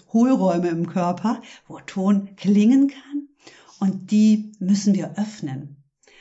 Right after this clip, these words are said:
weil wir das so im normalen alltäglichen Gebrauch brauchen wir das nicht unbedingt, ne? Da haben wir nicht so das Gespür für. Aber wenn wir die geöffnet kriegen,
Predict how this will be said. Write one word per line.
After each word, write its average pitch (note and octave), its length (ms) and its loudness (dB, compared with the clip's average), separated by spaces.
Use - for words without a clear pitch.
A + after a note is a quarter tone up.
weil F3 200 -4
wir F3 80 -4
das - 260 -10
so D#3 360 -8
im E3 80 -8
normalen D3+ 640 -8
alltäglichen D#3+ 640 -10
Gebrauch C#3+ 500 -10
brauchen D#3+ 400 -10
wir D#3 80 -8
das - 240 -10
nicht D#3 260 -6
unbedingt, F3+ 920 -2
ne? F#3+ 240 -4
Da D#3+ 200 -8
haben E3+ 140 -6
wir E3+ 60 -2
nicht E3 200 -4
so F3+ 80 -8
das E3 220 -10
Gespür G#3 420 -4
für. D#3 320 -12
Aber F#3+ 260 -10
wenn E3 120 -12
wir E3 120 -8
die E3+ 380 -10
geöffnet G3+ 580 -6
kriegen, G#3 500 -4